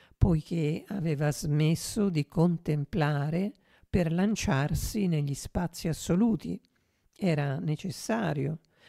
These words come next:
era normale che ciò che egli creò dei mondi inferiori fosse opposto alle forze di luce che erano rimaste in contemplazione davanti alla forza,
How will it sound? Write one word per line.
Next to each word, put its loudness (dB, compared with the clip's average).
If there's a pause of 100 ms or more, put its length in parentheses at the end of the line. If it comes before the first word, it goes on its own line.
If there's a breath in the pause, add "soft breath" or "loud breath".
(100)
era 2
normale 0 (380 soft breath)
che -2
ciò 2
che -2
egli 2
creò 4
dei 2
mondi 0
inferiori 2
fosse -2
opposto 2
alle 2
forze 0
di 2
luce 0 (300 soft breath)
che 0
erano 4
rimaste 0
in 2
contemplazione 0 (260 soft breath)
davanti -2
alla -2
forza, 0